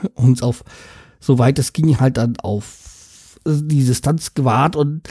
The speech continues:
hab dann schon gemerkt, dass sie da gar nicht so eng das sehen. Und ja, auch ein bisschen alles runtergespielt haben, <laughs> wo ich, wo da auch, äh, wir beide, also meine Frau und ich, auch ein bisschen überrascht waren, da ja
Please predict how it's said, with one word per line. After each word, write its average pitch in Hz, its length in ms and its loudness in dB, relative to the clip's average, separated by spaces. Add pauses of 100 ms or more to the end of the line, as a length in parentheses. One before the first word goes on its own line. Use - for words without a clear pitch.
(160)
hab - 140 0
dann 175 100 0
schon 160 140 -2
gemerkt, 143 240 0
dass - 380 -6
sie 165 340 -2
da 156 240 2
gar 135 260 -2
nicht 139 220 -2
so 147 500 0 (1200)
eng 151 220 4
das 117 240 -4
sehen. 117 340 2 (720)
Und 123 360 2 (120)
ja, 98 260 -8 (560)
auch 127 200 -6
ein 131 120 -6
bisschen 135 420 -2
alles 117 400 -6
runtergespielt 143 460 -4
haben, 139 200 -2
<laughs> - 20 -4
wo 208 320 4
ich, 170 140 -4 (560)
wo 143 120 2
da 127 120 2
auch, 131 120 -6 (300)
äh, 135 140 -6
wir 131 160 2
beide, 123 340 2
also 117 240 -2
meine 107 220 -4
Frau 117 140 -4
und 120 100 -4
ich, - 240 -10
auch 135 100 -8
ein 143 60 -6
bisschen 139 200 -2
überrascht 120 500 -4
waren, 135 240 2
da 107 120 0
ja 113 400 0